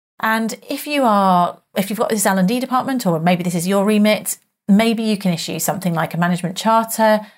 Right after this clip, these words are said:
help these managers identify the fact that people management is part of their role and is a valid part of spending their time. That doesn't mean we can't be more effective on web meetings, or,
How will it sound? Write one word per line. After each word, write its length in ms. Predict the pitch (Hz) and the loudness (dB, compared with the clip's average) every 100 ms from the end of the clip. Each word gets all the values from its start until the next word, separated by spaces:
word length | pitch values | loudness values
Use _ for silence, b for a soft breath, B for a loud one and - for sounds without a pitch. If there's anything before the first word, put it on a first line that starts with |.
| B | B
help 340 | - 240 240 - | -2 0 0 0
these 200 | 208 190 | 0 2
managers 500 | 185 175 180 170 - | 2 2 0 -4 -2
identify 520 | 180 175 196 208 - 175 | -2 0 0 0 0 -2
the 80 | |
fact 180 | 170 175 | -2 -4
that 100 | - | -6
people 280 | - 269 240 | -6 -6 -2
management 400 | 214 190 190 170 | 0 0 -2 -4
is 120 | 170 | -6
part 520 | - - 233 226 220 220 | -10 -4 0 0 -2 -8
of 120 | 202 | -4
their 160 | 190 | 0
role 420 | 180 175 165 156 - | 0 2 2 0 -2
and 240 | 180 180 190 | 0 2 2
is 160 | 185 | 0
a 40 | 185 | -2
valid 520 | 160 175 180 175 170 - | 0 0 0 0 -4 -12
part 440 | - 170 156 - - | -2 0 0 -4 -8
of 100 | 170 | -6
spending 300 | - 165 165 | -2 -2 0
their 160 | 160 151 | 0 -2
time. 460 | - 160 139 139 - _ _ _ _ _ _ _ - - | -2 -2 -4 -6 -16 _ _ _ _ _ _ _ -20 -6
That 140 | 247 | -2
doesn't 200 | 311 285 | -2 -2
mean 140 | 247 220 | -2 -2
we 80 | 202 | 0
can't 240 | 202 190 | 0 0
be 80 | 190 | 2
more 140 | 180 | 2
effective 340 | 165 226 - 226 | 0 -4 -4 -4
on 100 | 214 | 0
web 160 | 220 | 0
meetings, 500 | 220 214 233 220 220 | -2 -4 -2 -2 0
or, 220 | 175 165 | 0 0